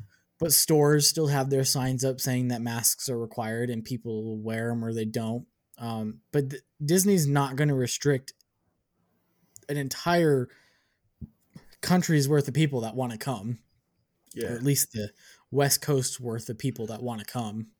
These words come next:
Speaker 1: outside
Speaker 2: Well,
Speaker 1: of the state of California
Speaker 2: and
Speaker 1: for no reason.
Speaker 2: Yeah, and I mean, I'm sorry, but, uh, the mask thing, I understand, the capacity, I understand,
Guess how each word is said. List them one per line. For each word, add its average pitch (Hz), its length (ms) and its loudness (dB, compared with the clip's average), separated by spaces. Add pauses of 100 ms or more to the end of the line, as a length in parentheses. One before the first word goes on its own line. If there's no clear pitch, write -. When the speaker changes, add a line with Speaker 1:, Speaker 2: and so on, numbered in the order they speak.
Speaker 1:
outside 127 280 0
Speaker 2:
Well, 120 80 -2
Speaker 1:
of 110 60 -6
the 110 40 -6
state 123 200 -2
of 113 100 -10
California 113 600 -6 (380)
Speaker 2:
and 180 240 -6
Speaker 1:
for 139 80 4
no 131 140 2
reason. 113 600 -2 (280)
Speaker 2:
Yeah, 156 180 -2 (120)
and 185 100 -4
I 185 80 0
mean, 175 160 -2
I'm 180 140 -4
sorry, 110 500 0
but, 110 340 -4
uh, - 60 -12 (280)
the 147 200 -4
mask 165 360 -2
thing, 156 180 -2
I 147 100 -2
understand, 120 640 -2
the 110 60 -2
capacity, 127 640 -4
I - 20 0
understand, 113 520 -4